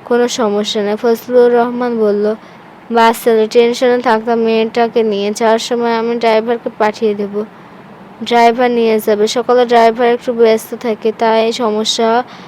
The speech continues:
হয়ে যায়। আর তুই যেহেতু দায়িত্ব নিয়েছিস, প্রতিদিন সকালে তুই স্কুলে দিয়ে আসবি, তাহলে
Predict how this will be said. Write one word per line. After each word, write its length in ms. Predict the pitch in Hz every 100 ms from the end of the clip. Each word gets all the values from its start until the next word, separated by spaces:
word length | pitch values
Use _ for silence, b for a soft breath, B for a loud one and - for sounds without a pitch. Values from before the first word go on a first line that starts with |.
| B - - - - - - - - - -
হয়ে 340 | 220 240 233 214
যায়। 220 | 214 208
আর 220 | 202 226 226 -
তুই 180 | 254 226
যেহেতু 500 | 254 262 254 254 254 B B -
দায়িত্ব 420 | 220 226 233 247 247
নিয়েছিস, 460 | 247 247 262 247
প্রতিদিন 520 | 247 240 254 247 240 254
সকালে 460 | 247 220 240 247
তুই 300 | 240 254 233
স্কুলে 320 | 226 - 247
দিয়ে 300 | 226 233 233
আসবি, 300 | 226 233 240
তাহলে 540 | 233 233 247 240 247